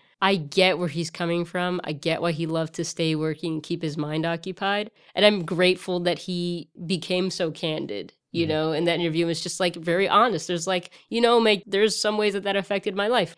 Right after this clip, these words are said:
Speaker 1: Maybe some of these things are my fault. Some of them weren't. But, you know, I was grateful that he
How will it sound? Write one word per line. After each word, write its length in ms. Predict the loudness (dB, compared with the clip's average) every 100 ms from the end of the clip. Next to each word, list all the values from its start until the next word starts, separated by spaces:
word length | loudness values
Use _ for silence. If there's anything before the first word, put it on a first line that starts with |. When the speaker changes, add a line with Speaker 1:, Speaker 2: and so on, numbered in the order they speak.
| -2
Speaker 1:
Maybe 240 | 0 2
some 160 | 2 2
of 80 | 2
these 160 | 2
things 240 | 2 0 2
are 40 |
my 120 | 2 0
fault. 360 | 2 2 2
Some 120 | -2
of 80 | 0
them 180 | 0 0
weren't. 420 | 0 0 -4 -14 _ -16 -6
But, 480 | 2 4 4 2 -6
you 160 | -2
know, 360 | 2 4 4 2
I 160 | 0 0
was 440 | 0 -2 -4 -10 -12
grateful 680 | -4 2 2 2 0 0 2
that 220 | 0 0
he 500 | -2 -4 -2 -2 -4